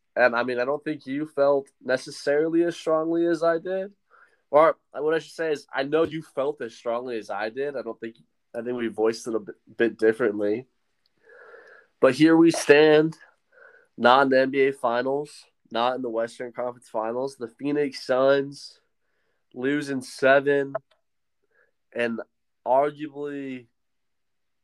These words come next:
the most disappointing, surprising, horrific, lots of adjectives to throw in there,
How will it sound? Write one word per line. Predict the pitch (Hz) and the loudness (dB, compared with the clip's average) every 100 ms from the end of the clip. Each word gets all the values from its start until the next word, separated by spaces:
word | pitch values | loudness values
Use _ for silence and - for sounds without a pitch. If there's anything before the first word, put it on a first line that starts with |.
| 117 | -14
the | - 120 | -6 -4
most | 123 127 131 127 - - _ _ _ _ _ _ _ _ 117 | -2 0 -2 -4 -16 -20 _ _ _ _ _ _ _ _ -10
disappointing, | 135 147 165 147 - 135 131 143 - 151 147 147 151 - _ _ - - _ _ _ | -8 -6 -8 -12 -4 0 2 0 -2 -2 -2 -6 -12 -18 _ _ -20 -20 _ _ _
surprising, | - 123 - - 123 120 131 131 131 139 139 139 151 165 _ _ _ _ | -8 -8 -4 4 6 8 6 2 0 0 0 -4 -10 _ _ _ _ _
horrific, | - 120 110 107 117 127 - 131 131 - _ - _ _ _ _ _ _ _ _ _ | -2 -2 -2 -2 -2 -2 -4 -4 -4 -10 _ -20 _ _ _ _ _ _ _ _ _
lots | 135 156 160 | 2 2 2
of | |
adjectives | 120 127 135 135 147 131 | -4 -4 -6 -12 -18 -16
to | 127 | -16
throw | - 120 113 | -8 -6 -6
in | 113 | -6
there, | 117 117 135 | -8 -8 -12